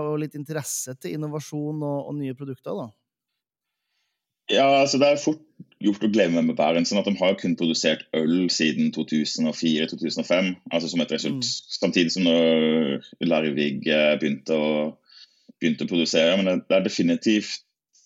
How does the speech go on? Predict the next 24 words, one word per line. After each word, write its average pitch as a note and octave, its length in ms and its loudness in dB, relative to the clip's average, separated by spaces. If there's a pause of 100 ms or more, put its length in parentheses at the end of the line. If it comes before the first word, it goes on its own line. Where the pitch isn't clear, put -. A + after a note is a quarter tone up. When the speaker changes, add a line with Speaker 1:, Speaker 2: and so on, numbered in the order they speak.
(280)
Speaker 2:
et, - 280 -6
eh, F#2+ 400 6
definitivt G#2 640 0
et, G2+ 200 -2 (180)
eh, F2+ 400 4
gammelt D#2 400 2
familie-, D#2 1040 2
familieselskap. D2 840 0 (380)
For F2+ 100 -2
de F2+ 80 4
har E2 80 6
jo D#2 80 6
alltid D#2 320 0
Speaker 1:
Mm. - 80 -8
Speaker 2:
hatt - 340 -2
en D#2+ 140 4
veldig, D2+ 380 2 (180)
jeg - 600 -16
kaller D#2 260 4
det D#2+ 80 0
sånn, C#2 180 2 (240)
eh, A1 400 4
standardisert D#2+ 760 2
tysk, - 300 0